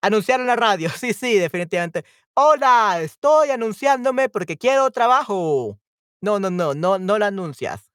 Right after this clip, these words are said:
¿verdad? Sino que tienes que tener el C V actualizado, definitivamente. ¿Ok? Y con esto terminamos los slides, pero no hemos terminado la clase. Ok, entonces... ¿cuál de estas tres, eh,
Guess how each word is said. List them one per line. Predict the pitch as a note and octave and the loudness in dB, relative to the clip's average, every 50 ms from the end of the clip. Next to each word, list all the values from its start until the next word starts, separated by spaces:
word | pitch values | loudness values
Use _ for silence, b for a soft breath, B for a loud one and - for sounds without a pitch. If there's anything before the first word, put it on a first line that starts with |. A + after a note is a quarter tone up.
| _ | _
¿verdad? | - C#3+ C3+ B2 B2 D3 D#3 E3 - | -12 -8 -8 -6 -2 -2 -2 -2 -2
Sino | - D3 D3 D#3+ E3 | -6 -8 -6 -6 -6
que | - E3 | -6 -8
tienes | C#3+ - F3 F3+ F#3 | -6 -6 -6 -6 -4
que | - F#3+ D#3+ | -6 -6 -6
tener | D#3+ D#3+ D#3+ E3+ F3 | -6 -6 -4 -4 -4
el | E3+ D#3+ | -6 -6
C | - - F#3 F3 | -6 -4 -4 -2
V | F3 F#3 F#3+ F3+ - | 0 -2 -2 -2 -2
actualizado, | C#3 D#3 D3+ _ - D#3 C#3 C#3 C3+ - - C3 A2+ G#2 F#2 F#2 F#2+ _ _ _ _ _ _ _ _ _ | -4 -4 -4 _ -6 -6 -6 -6 -8 -8 -6 -4 -4 -4 -6 -8 -10 _ _ _ _ _ _ _ _ _
definitivamente. | - D3 D3 - D#3 D3 C#3+ C#3 - C3 A#2+ A#2+ A2+ A#2 G#2+ F#2+ F#2 - F2 F2+ - _ _ _ _ _ _ _ | -8 -8 -6 -6 -6 -10 -10 -10 -10 -8 -8 -8 -8 -8 -10 -12 -12 -14 -16 -16 -16 _ _ _ _ _ _ _
¿Ok? | - B2 A#2+ - E3 A3 C#4 - _ _ _ _ _ _ _ - | -16 -12 -6 -2 -2 -2 -2 -4 _ _ _ _ _ _ _ -8
Y | D3+ D3 D3 C#3+ C#3+ D3 D3 D3 D3 C#3+ - _ | -6 -4 -4 -4 -4 -4 -4 -4 -6 -8 -8 _
con | - G#3 G3+ | -2 0 0
esto | A3+ C4+ - D#4+ | 0 0 -2 -2
terminamos | A#3+ C#4+ C4 B3 B3 B3+ C4 C4 C4 C4 | -2 -2 -2 0 0 -2 0 0 -2 0
los | B3+ B3+ B3 - | 0 0 -2 0
slides, | - A3+ G#3 A3 C4+ C#4+ C#4 G3 C#3 - - - - | -2 -4 -2 -2 0 0 0 0 -2 -4 -12 -14 -6
pero | - D#3+ D3+ D3 D3 C#3+ C#3 | -2 -2 -2 0 -2 -4 -4
no | D3+ D3+ F3 | -4 -2 -2
hemos | F#3+ A3+ A3+ B3 G#3+ - | 0 0 0 -2 -2 -2
terminado | A3+ G#3 G3 F#3 F3+ G3+ G#3 G#3+ G#3+ A3 G#3+ G#3+ | -4 -4 -4 -2 -2 0 0 0 0 0 0 -2
la | G#3 F#3+ F#3+ F3+ F3+ | -2 -2 -2 -2 -2
clase. | - F3 D3+ B2+ A2+ - - F2+ C#2+ _ _ _ _ _ _ _ _ _ _ - | -4 -4 -4 -4 -4 -6 -10 -12 -12 _ _ _ _ _ _ _ _ _ _ -6
Ok, | D3 D3 C#3+ - D#3 C3 - | -6 -6 -4 -2 -2 -4 -2
entonces... | C#3 D#3 E3 - - G3+ G3 G3 - - F#3 F3+ - _ _ _ _ _ - - | -4 -6 -6 -4 -4 -4 -4 -4 -4 -6 -6 -6 -8 _ _ _ _ _ -16 -6
¿cuál | - C#4+ D4+ D#4+ E4+ E4 C#4 | 0 2 2 4 2 0 0
de | - C#4 B3+ - | 0 -2 0 2
estas | C4+ C4+ C4 C4 - - - B3+ A#3+ A3 - - - | 2 2 2 0 -2 -4 -2 -2 -2 -2 -4 -8 -6
tres, | - A3+ A3+ G#3 D#3+ C3 - - - | -2 0 0 0 -2 -4 -6 -10 -8
eh, | - F3 E3+ D#3+ | -6 -4 -2 -2